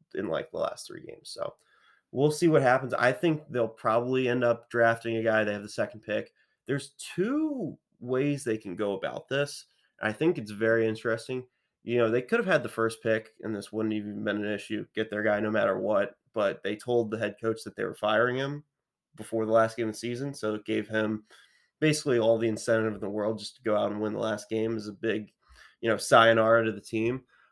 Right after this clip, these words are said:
Um, you know, they, with the number two pick, they could go, they have the twelfth pick also. So you can either take somebody at number two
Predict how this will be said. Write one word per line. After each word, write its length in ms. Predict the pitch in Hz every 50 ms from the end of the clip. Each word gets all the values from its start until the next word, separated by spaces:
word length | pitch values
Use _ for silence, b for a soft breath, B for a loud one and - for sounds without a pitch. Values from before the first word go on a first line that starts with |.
| b _ -
Um, 500 | 120 117 117 113 107 104 104 - - _ _ _ _ _ _ _ _ _ - - _ _ _ _ _ _ _
you 80 | - 135
know, 100 | 127 123
they, 140 | 131 135 - - - _ _ _
with 200 | - 143 165 165
the 60 | - 175
number 260 | 196 240 294 359 -
two 260 | - - - 151 160
pick, 460 | 156 - 135 120 120 120 - - _ _ _ _ _ _ _ _ _ -
they 220 | 110 120 139 180
could 280 | 165 - 196 127 107 98
go, 580 | 127 120 113 117 120 120 120 120 117 113 110 - _ _ _ _ _ _ _ _ _ _ _ _ _ _ _
they 180 | 117 131 135 151
have 400 | 175 185 208 180 175 156 - 120
the 100 | 123 127
twelfth 340 | 113 - - 120 107 - -
pick 200 | - 95 - -
also. 280 | - - - - - - - b b b b b b
So 440 | - - 135 123 113 107 107 107 b b b b b _
you 160 | 117 127 139
can 160 | - 185 175
either 460 | 160 143 127 120 101 110 110 107 - _
take 260 | - - - - -
somebody 320 | - 170 160 160 165 165
at 80 | 165 160
number 240 | 156 151 151 156 156
two 400 | 156 - 117 104 98 92 107